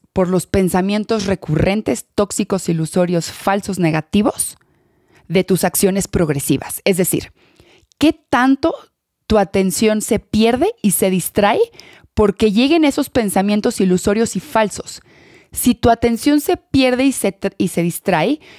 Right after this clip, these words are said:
tu energía se diluye, dejas de tener energía disponible para manifestar eso que sí quieres. Y se está perdiendo en pura falsedad.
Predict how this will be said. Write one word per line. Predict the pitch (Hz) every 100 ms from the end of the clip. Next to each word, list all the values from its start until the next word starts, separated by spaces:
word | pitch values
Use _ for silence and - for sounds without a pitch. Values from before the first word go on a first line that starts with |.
| - _ -
tu | 226
energía | 214 208 196 - 262 269
se | - 214
diluye, | 190 185 226 277 214 175
dejas | 165 165 240 254 285 240
de | 226
tener | 190 196 208 247
energía | 214 196 180 - 233 233
disponible | 214 - - 185 214 202 208
para | - 180 180
manifestar | 170 175 185 170 196 208 -
eso | 185 226
que | 196
sí | - -
quieres. | 202 - 233 269 - - - _ _ _ _ _ _ _ _ _ _ _ _ _ _ _ _ _ _
Y | 226
se | -
está | 233 - 262 -
perdiendo | 302 269 269 254 285 -
en | 208
pura | 175 269 294 285
falsedad. | - 240 196 208 208